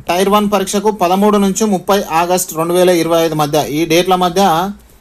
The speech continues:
టైర్ వన్కు డాక్యుమెంట్ వెరిఫికేషన్ ఉంటుంది. టైర్ టూలో డిసెంబర్ రెండు వేల ఇరవై ఐదు ఉంటుంది. ఇక పరీక్ష కేంద్రాలు దేశవ్యాప్తంగా అన్ని జోన్లలో ఉన్నాయి. నార్త్, సౌత్, ఈస్ట్, వెస్ట్, సెంట్రల్, ఈ మూడు జో-, ఈ ఐదు జోన్లలో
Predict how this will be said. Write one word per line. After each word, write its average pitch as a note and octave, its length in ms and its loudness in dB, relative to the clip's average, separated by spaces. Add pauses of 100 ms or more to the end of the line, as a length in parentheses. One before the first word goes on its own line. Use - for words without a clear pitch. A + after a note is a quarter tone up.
(340)
టైర్ E3 180 0
వన్కు F3+ 800 0
డాక్యుమెంట్ D#3+ 380 -2
వెరిఫికేషన్ D#3+ 460 -2
ఉంటుంది. D#3+ 280 0
టైర్ F3 360 -2
టూలో F#3+ 300 4
డిసెంబర్ F#3 500 0
రెండు E3+ 140 0
వేల F3 160 2
ఇరవై E3 240 2
ఐదు D#3+ 160 2
ఉంటుంది. C3+ 440 -4 (1400)
ఇక E3 100 -2
పరీక్ష E3+ 360 -2
కేంద్రాలు G3+ 500 2
దేశవ్యాప్తంగా F#3 580 0
అన్ని E3+ 200 -2
జోన్లలో F3+ 340 2
ఉన్నాయి. F3 280 -2 (160)
నార్త్, E3+ 500 0
సౌత్, F3 380 -2
ఈస్ట్, F3+ 440 0
వెస్ట్, E3 440 -2
సెంట్రల్, D3 440 -2 (480)
ఈ D3+ 140 -4
మూడు D#3 260 -2
జో-, D#3+ 240 0
ఈ D3 140 -2
ఐదు D#3+ 320 0
జోన్లలో E3+ 600 0